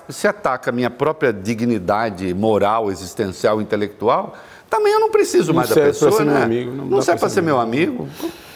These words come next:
Speaker 1: É pe-, pena, pena, né? Mas
Speaker 2: O tema, é, toca a questão da educação. O senhor participou de um movimento, um, uma inflexão na educação brasileira, que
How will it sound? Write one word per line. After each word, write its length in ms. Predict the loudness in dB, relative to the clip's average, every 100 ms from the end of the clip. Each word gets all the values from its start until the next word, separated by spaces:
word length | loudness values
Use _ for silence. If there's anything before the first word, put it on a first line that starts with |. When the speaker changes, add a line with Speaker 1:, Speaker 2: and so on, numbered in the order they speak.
| -2
Speaker 1:
É 140 | 0
pe-, 240 | 2 2 2
pena, 500 | 2 0 0 -2 -6 -8
pena, 360 | -2 0 0 -4 -8 -18 -6
né? 160 | -4 -4 -6
Mas 180 | -8 -10 -8 -6
Speaker 2:
O 80 |
tema, 360 | -2 0 0 -2 -4 0
é, 200 | 2 2
toca 400 | 0 -2 0 -4
a 40 |
questão 280 | -4 -4 0
da 80 | 0
educação. 560 | 0 -2 -4 -6 -10 -16 -20 _ _ _ _ _ -20 -20 -20 -8 -4
O 100 | -2
senhor 460 | 2 2 2 0 -6 -20 -4
participou 440 | -2 -2 -2 0 2
de 80 |
um 40 | 2
movimento, 640 | 0 2 2 2 0 -8 -16 -8
um, 280 | -6 -6 -10 -8
uma 160 | -4 -4
inflexão 680 | -2 -2 -2 -2 0 -2 -8 -20 -20 _
na 80 | -4
educação 480 | -2 -2 -4 -2 -2
brasileira, 560 | -2 0 2 4 2 -2 -14 -20 -20 -20 _ _ -2 2
que 1300 | 4 4 4 2 0 0 0 -2 -2 -4 -6 -10